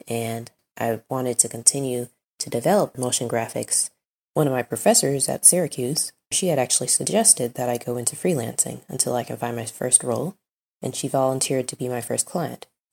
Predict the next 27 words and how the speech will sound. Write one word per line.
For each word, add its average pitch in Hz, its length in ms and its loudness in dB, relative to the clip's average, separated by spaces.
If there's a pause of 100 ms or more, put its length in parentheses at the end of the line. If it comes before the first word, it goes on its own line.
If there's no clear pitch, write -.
How 226 160 6
is 294 120 6
it 269 120 4
that 226 200 4
you 202 120 4
started 190 420 4
finding 165 320 2
clients 117 580 0 (520)
as 127 200 4
a 113 140 2
freelancer? 139 600 0 (420)
And 147 560 2 (180)
how 180 160 4
did 220 220 6
you 185 140 8
work 147 260 2
to - 100 0
continue 135 500 2
to 117 80 -4
find 151 280 2
clients 120 420 0
right 131 220 4
after 127 260 2
you 120 100 0
graduated 120 420 0
from 117 160 -4
college? - 520 0